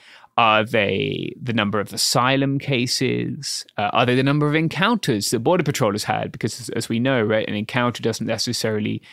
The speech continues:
mean individual. If one person crosses two or three times, that's two or three encounters, right? Um, they never talk about that because they're just pulling this shit out their asses. Uh,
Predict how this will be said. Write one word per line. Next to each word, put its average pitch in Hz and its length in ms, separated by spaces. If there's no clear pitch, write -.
mean 117 120
individual. 110 580
If - 120
one 113 120
person 113 280
crosses 113 300
two 117 140
or 107 40
three 110 180
times, 123 340
that's 95 140
two 110 160
or 107 60
three 107 200
encounters, 117 640
right? 117 200
Um, 104 300
they 143 320
never 202 220
talk 175 260
about 120 280
that 107 340
because 131 340
they're 139 100
just - 260
pulling 139 280
this 131 120
shit - 220
out 127 180
their 135 120
asses. 139 640
Uh, 98 300